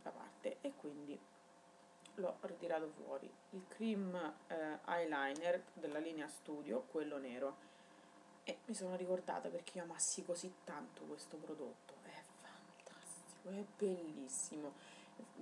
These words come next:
Questa è la cosa che più mi manca della elf, questi eyeliner spettacolari, sono bellissimi. Eh,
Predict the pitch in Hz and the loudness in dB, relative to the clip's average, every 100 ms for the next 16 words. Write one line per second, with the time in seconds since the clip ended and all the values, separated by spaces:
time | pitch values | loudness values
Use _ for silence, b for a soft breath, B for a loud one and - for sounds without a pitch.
0 | - - - - 208 196 196 196 175 170 | -12 -14 -16 6 10 10 10 8 10 10
1 | 170 165 - 156 151 151 151 160 160 185 | 6 4 0 0 2 0 0 2 4 4
2 | 196 185 175 190 165 165 170 - 160 156 | 6 6 6 2 -2 0 0 0 0 2
3 | 196 196 170 - - - 151 - - - | 2 2 0 -4 -10 -4 -2 -4 -8 -4
4 | 147 143 147 147 143 143 151 160 - 156 | -2 0 0 0 -2 -4 -8 -10 -12 -10
5 | 156 151 139 131 - 151 151 151 B B | -10 -8 -8 -10 -10 -8 -8 -8 B B
6 | B B - - 170 156 151 143 143 143 | B B -20 -8 -4 -2 -2 -2 -2 -2
7 | 143 | -6